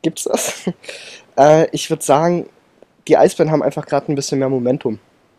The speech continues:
Das ist ja gerade bei uns im Sport auch oft, äh, im Spielverlauf drin,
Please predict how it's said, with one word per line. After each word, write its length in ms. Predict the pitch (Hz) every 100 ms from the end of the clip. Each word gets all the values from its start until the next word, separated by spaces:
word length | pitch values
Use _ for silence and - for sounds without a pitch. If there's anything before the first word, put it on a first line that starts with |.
| -
Das 180 | 123
ist 140 | - -
ja 100 | 135
gerade 300 | 123 127 135
bei 80 | 127
uns 240 | 123 -
im 60 | 131
Sport 380 | - 123 131
auch 280 | - 123 - _ _
oft, 240 | 123 -
äh, 140 | 117 - _ _ _
im 160 | 139 135
Spielverlauf 880 | - - 156 175 139 117 110 135
drin, 320 | - - 135